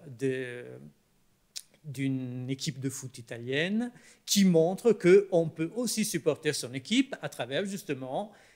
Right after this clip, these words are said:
des chants inspirés par l'incipit de l'enfer,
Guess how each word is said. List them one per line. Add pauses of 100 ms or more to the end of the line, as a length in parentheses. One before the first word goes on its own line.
des
chants
inspirés
par
l'incipit (160)
de
l'enfer,